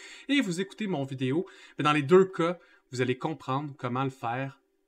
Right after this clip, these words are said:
étape par étape, juste à temps qu'il soit construit au complet. Alors, on y va. Donc, la première étape de la construction d'un vaisseau spatial, c'est de choisir le niveau de votre vaisseau. Puis ça, c'est tout simple.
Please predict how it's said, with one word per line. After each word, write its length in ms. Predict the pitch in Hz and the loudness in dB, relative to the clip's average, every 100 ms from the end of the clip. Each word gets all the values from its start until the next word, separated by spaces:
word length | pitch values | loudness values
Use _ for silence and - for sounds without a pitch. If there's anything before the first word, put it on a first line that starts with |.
| - | -8
étape 360 | 156 170 175 - | -4 -2 -2 -2
par 180 | 131 | -4
étape, 420 | 113 - 123 135 _ | -4 -6 -6 -6 _
juste 300 | 135 185 196 | -8 -6 -6
à 40 | 131 | -8
temps 120 | 165 | -10
qu'il 120 | 127 | -8
soit 200 | - 175 | -4 -6
construit 640 | - 170 180 - - 160 - | -4 -6 -6 -8 -8 -8 -8
au 100 | 180 | -8
complet. 340 | 170 127 - - _ _ _ - | -8 -10 -14 -20 _ _ _ -14
Alors, 320 | 123 139 139 - | -8 -8 -8 -8
on 80 | 190 | -6
y 60 | |
va. 100 | - - _ _ _ _ | -6 -12 _ _ _ _
Donc, 140 | 170 175 | -6 -4
la 80 | 127 | -4
première 300 | 165 226 160 | -2 -2 -2
étape 220 | 147 165 | -4 -4
de 60 | |
la 100 | 117 | -6
construction 680 | 117 160 - 135 - - 156 | -8 -10 -10 -12 -8 -6 -4
d'un 100 | 131 | -4
vaisseau 260 | 110 120 196 | -6 -8 -8
spatial, 480 | - 135 - 143 147 | -6 -6 -4 -6 -6
c'est 160 | 120 | -10
de 80 | 113 | -10
choisir 520 | - 196 151 196 190 | -4 -2 0 0 0
le 120 | 127 | -4
niveau 440 | 120 151 135 165 175 | -2 -2 0 0 0
de 40 | |
votre 200 | 135 123 | -4 -6
vaisseau. 340 | 113 - 113 - | -8 -10 -12 -12
Puis 80 | - | -6
ça, 120 | 233 | -4
c'est 160 | 135 | -6
tout 240 | 135 226 208 | -8 -6 -4
simple. 420 | - 185 202 | 0 2 0